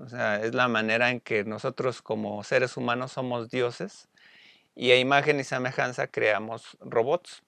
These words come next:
¿no? Y entonces aquí tiene que ver mucho la filosofía persiana, ¿no? Porque si tú tienes dos opciones entre A y B y tú escoges B,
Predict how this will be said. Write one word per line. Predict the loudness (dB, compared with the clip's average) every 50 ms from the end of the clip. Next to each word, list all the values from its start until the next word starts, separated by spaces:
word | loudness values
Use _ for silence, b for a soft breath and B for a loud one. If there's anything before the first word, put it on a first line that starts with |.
| _ -16
¿no? | -16 -14 -16 -18 -20 _ _ -8
Y | -2 0 0
entonces | 0 0 -2 -2 0 2 2 0 0 0 B B B B B B B B B
aquí | -6 -2 -2 -2 0
tiene | 2 2 4 4 4
que | 4 4
ver | 6 6 4
mucho | 2 0 -2 -2 -2 -2 0
la | 0 0
filosofía | 0 -2 -4 -6 -6 -6 -10 -6 -2 0 0 0
persiana, | 2 0 -2 -2 -2 -2 -2 -2 -2 -4 -8 -10
¿no? | -12 -14 -14 -14 -16 -16 -12 -2
Porque | -2 -2 -2 -2 -4 -2 0 0 0 -2 b b b b b b b b b b b b _ _
si | -4 -4 2
tú | 2 2 2
tienes | 4 4 4 4 4 4
dos | 4 2 2 2
opciones | 0 -2 0 0 0 2 2 0 -2 -4
entre | -8 -6 -4 2 4 6
A | 6 6
y | 6
B | 6 2 0 0 -2 -10 _ _ _ _ _ _ _ _ _ -10
y | -10
tú | -4 -2 -2
escoges | -2 0 0 0 0 2 2 0 0 2 4
B, | 4 4 4